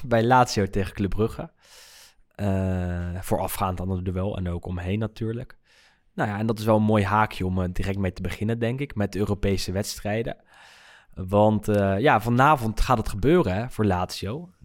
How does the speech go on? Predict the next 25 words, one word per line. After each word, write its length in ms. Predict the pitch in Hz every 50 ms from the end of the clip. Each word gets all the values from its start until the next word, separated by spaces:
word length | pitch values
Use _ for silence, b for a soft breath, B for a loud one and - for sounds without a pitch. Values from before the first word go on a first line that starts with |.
| - -
Voor 200 | _ - - 113
het 100 | 107 -
eerst 280 | 135 143 135 127 120 -
in 160 | 107 104 -
twintig 360 | - - 135 135 123 - -
jaar, 400 | - 110 107 101 98 95 92 92
eh, 60 | 95 98
mogelijk 440 | 95 101 107 104 - 104 92 92 -
door 180 | 104 101 101
naar 120 | 98 92 92
de 60 | 92
knock-outfase. 880 | 92 92 85 - 107 110 120 - - - 123 123 127 127 131 143 175 _ b b b b b b b b b b b b _
Eh, 180 | - 92 95 95
moeten 280 | 101 107 127 123 131 139
ze 40 |
alleen 200 | 120 123 127 123
niet 180 | 127 151 170 -
verliezen 420 | - 135 117 113 104 90 92 87
in 100 | 87 95
eigen 260 | 92 92 92 92 - 90
huis 260 | 82 82 80 - - -
van, 200 | - 92 90 87
eh, 60 | 85
Club 200 | - - 87 85
Brugge. 440 | - - 95 92 90 - 120 127